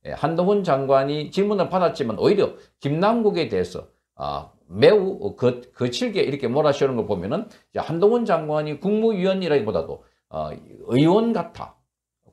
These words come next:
국회의원 같다 하는 생각이 드는 겁니다. 자, 국민의힘 그리고, 어, 더불어민주당 의원들이 나서서 오늘 대정부 질문을 한 것을 보면 이렇습니다.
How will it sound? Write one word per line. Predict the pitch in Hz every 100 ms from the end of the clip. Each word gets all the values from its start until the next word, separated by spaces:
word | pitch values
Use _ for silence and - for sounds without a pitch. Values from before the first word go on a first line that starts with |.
| - -
국회의원 | 185 185 196 143
같다 | - -
하는 | - 151
생각이 | 143 147 165
드는 | 139 87
겁니다. | - 107 - _ _ - - - - - - - - - _ _ _
자, | - 120 101 92 85 78 71 -
국민의힘 | 208 233 233 202 180 151 151 139 113 175 190
그리고, | 165 170 156 180 180 113 113
어, | 107
더불어민주당 | 147 180 170 208 202 180 165
의원들이 | 160 156 147 156 185
나서서 | 139 135 139 160
오늘 | 143 113 170 113
대정부 | 123 147 175
질문을 | 170 170 170 151
한 | 143
것을 | 139 180
보면 | 147 139
이렇습니다. | 120 110 82 -